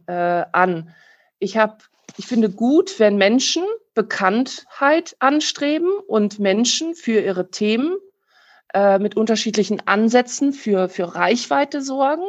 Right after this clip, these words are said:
und auch Teil einer Debatte vielleicht sind oder von Diskussionen sind. Mir geht es beim Thema Personal Branding um das Thema sichtbar machen, sichtbar werden, um das Thema positionieren. Was ich nicht mag, und deswegen verstehe ich die Schwierigkeiten, die manche mit dem Begriff haben,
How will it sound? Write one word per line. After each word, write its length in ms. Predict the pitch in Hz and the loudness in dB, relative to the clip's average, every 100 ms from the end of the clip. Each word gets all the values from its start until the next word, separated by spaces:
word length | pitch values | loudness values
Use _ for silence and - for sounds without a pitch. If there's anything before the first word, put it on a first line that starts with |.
| 415 | -8
und 360 | - 202 190 - - - - - | -4 -4 -4 -8 -20 -20 -14 -4
auch 180 | 185 | -4
Teil 340 | - 220 202 196 | 0 2 4 4
einer 260 | 180 185 | 2 -2
Debatte 400 | 180 190 277 320 | 0 4 4 2
vielleicht 400 | 311 285 254 247 | 0 4 4 2
sind 440 | - 240 233 233 226 | 0 2 2 2 0
oder 180 | 190 185 | 0 -2
von 160 | 190 | -2
Diskussionen 720 | 190 190 196 190 220 233 262 | -6 -6 -10 -8 -6 -2 0
sind. 280 | 254 247 247 - - - _ | 0 0 -2 -6 -20 -20 _
Mir 200 | 233 254 | 4 4
geht 200 | 262 254 | 4 0
es 120 | 233 | 0
beim 220 | 214 202 | 0 0
Thema 260 | 202 214 202 | 0 0 0
Personal 460 | 220 214 214 208 | 2 2 2 -4
Branding 400 | 190 190 190 190 | 0 2 2 -2
um 100 | 180 | -4
das 160 | 180 170 | -6 -6
Thema 420 | - 185 175 170 _ _ | -4 -2 -4 -8 _ _
sichtbar 600 | - 202 214 - _ 247 | -6 0 0 -2 _ 2
machen, 460 | 247 262 302 370 349 | 2 0 -2 -2 0
sichtbar 500 | 196 196 - 180 180 | 0 -2 -4 -4 -2
werden, 540 | 180 185 214 262 359 - - - | 2 4 4 0 -4 -10 -20 -2
um 160 | 214 | 2
das 180 | 202 190 | 4 2
Thema 300 | 214 208 190 | 2 4 4
positionieren. 1000 | 190 233 220 247 240 277 269 277 294 339 370 _ _ _ - | 0 -2 0 0 -2 -2 0 0 0 -2 -8 _ _ _ 0
Was 220 | 202 202 | 2 2
ich 120 | 190 | 0
nicht 240 | 240 330 | 0 2
mag, 320 | 349 320 330 330 | 0 2 2 2
und 80 | |
deswegen 260 | 214 202 208 | 0 0 -4
verstehe 520 | 202 202 - 247 262 | -4 -6 -2 2 4
ich 140 | 247 247 | 2 0
die 100 | 226 | -2
Schwierigkeiten, 580 | 214 233 226 220 202 | 2 2 2 -2 -2
die 60 | 196 | -2
manche 320 | 185 240 247 | 2 2 2
mit 140 | 226 220 | 0 0
dem 100 | 202 | -2
Begriff 320 | 196 202 - | -2 -6 0
haben, 320 | 185 190 190 | 2 2 0